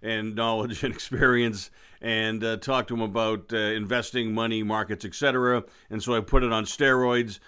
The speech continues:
Mike Wilson, my producer, helps me look better than I am and, and, uh, sound better than I am. And, um, and I hope I add some value. So that's the, that's the premise. I'm talking to twenty-year-olds,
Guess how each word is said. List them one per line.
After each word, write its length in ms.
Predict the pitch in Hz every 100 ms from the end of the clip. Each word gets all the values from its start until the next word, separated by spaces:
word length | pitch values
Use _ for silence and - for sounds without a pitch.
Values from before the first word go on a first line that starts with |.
| -
Mike 260 | - 113 98
Wilson, 300 | 127 120 117
my 100 | 107
producer, 500 | 98 101 135 127 131
helps 240 | 123 123
me 200 | 123 120
look 360 | 107 101 120 -
better 200 | 117 110
than 160 | 107 104
I 80 |
am 280 | 107 131 131
and, 240 | 113 104 104
and, 300 | 104 101 98
uh, 160 | 101 98 110
sound 320 | - 139 135 127
better 160 | 120
than 100 | 120
I 100 | 113
am. 280 | 117 117 110 - - - -
And, 340 | - 123 127 123
um, 540 | 123 123 120 117 113 -
and 400 | 113 123 131 156
I 60 |
hope 200 | 151 185
I 120 | 185 175
add 100 | 165
some 140 | 151
value. 380 | 156 156 85 69 - - - - - - -
So 140 | - 127
that's 240 | 147 151
the, 140 | 151 139
that's 280 | 156 156
the 100 | -
premise. 420 | 123 - 139 107 98
I'm 100 | 95
talking 280 | 135 135
to 60 | 123
twenty-year-olds, 800 | - 156 147 139 131 131 127 113